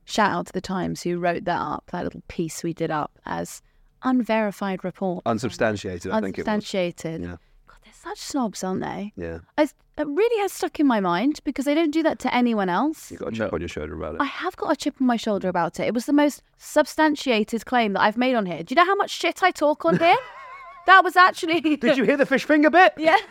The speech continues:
Speaker 2: It was nonsense.
Speaker 3: <laughs> That was
Speaker 2: That was unsubstantiated.
Speaker 1: Yeah.
Speaker 3: It's also, you did the exact same thing that all the Times political journalists and lobby reporters do, and just, like, speak to sources and don't name them.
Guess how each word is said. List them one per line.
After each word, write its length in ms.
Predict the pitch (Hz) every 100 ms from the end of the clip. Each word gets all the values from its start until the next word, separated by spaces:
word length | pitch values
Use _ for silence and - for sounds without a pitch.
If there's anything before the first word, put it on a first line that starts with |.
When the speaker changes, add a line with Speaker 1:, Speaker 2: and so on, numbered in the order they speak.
| -
Speaker 2:
It 40 |
was 100 | 302 247
nonsense. 640 | 403 - 330 233 131 -
Speaker 3:
<laughs> 840 | 220 - - - - - - _ -
That 120 | 151
was 200 | 170 160 -
Speaker 2:
That 140 | 349 339
was 120 | 220
unsubstantiated. 960 | 262 - - 254 208 214 196 - 147
Speaker 1:
Yeah. 260 | 262 254 170 311 -
Speaker 3:
It's 80 | -
also, 220 | 170 147
you 180 | 120 113
did 240 | 101 131 117
the 60 |
exact 240 | 101 104 95
same 100 | 101
thing 200 | 101 95
that 220 | 92 - -
all 120 | 101
the 100 | 98
Times 480 | - 98 95 90 - - - - - - - -
political 260 | 110 107
journalists 380 | 95 90 90 -
and 120 | 90
lobby 220 | 90 90
reporters 400 | 90 87 78 78
do, 80 | - - - _
and 100 | 98
just, 180 | - -
like, 260 | 82 - - _ _ _ _ -
speak 240 | - 101
to 80 | 90
sources 280 | 92 87 87
and 200 | 82 87
don't 160 | 85
name 140 | 82 82
them. 180 | 82